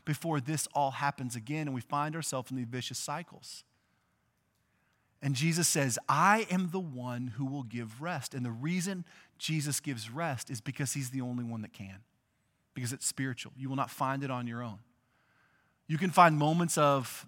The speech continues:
break and you can find moments of brevity or moments of breath, but Jesus will give rest and he will give it, as we'll see in a moment, to your soul. Now, a lot of us would love a vacation, but I'll tell you what I really want is I just want a break for my soul.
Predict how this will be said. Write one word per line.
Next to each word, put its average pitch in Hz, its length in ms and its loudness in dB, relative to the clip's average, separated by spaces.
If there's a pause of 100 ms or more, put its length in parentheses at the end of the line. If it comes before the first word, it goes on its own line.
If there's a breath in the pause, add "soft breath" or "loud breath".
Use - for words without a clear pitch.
break 147 480 0
and 143 120 -4
you 131 40 -2
can 135 120 -4
find 143 200 2
moments 139 360 -2
of 110 160 -8
brevity 151 480 0
or 143 80 -2
moments 131 360 -2
of 117 280 -12
breath, 143 500 0 (340 loud breath)
but 143 140 -6
Jesus 160 500 -2
will 156 140 -2
give 131 300 -2
rest 143 440 0
and 147 120 0
he 139 80 0
will 135 120 -2
give 131 240 0
it, 147 80 -6
as 131 120 -6
we'll 131 80 -8
see - 160 -4
in 131 80 -4
a 131 40 -2
moment, 139 260 -4 (260 loud breath)
to - 160 -4
your 117 120 -4
soul. 110 640 -4 (1600)
Now, 131 100 0
a - 20 -2
lot 175 180 4
of 185 80 0
us 143 100 -2
would 135 120 -4
love 156 200 2
a 151 60 -2
vacation, 127 600 -2
but 127 80 -2
I'll 151 100 2
tell 175 180 -6
you 160 80 -4
what 135 140 -2
I - 20 0
really 131 380 -2
want 117 320 -8
is 123 100 -6
I 127 60 -4
just 139 260 -6
want 147 140 -6
a 127 40 -6
break 117 300 -8
for 113 100 -12
my 101 120 -10
soul. - 320 -10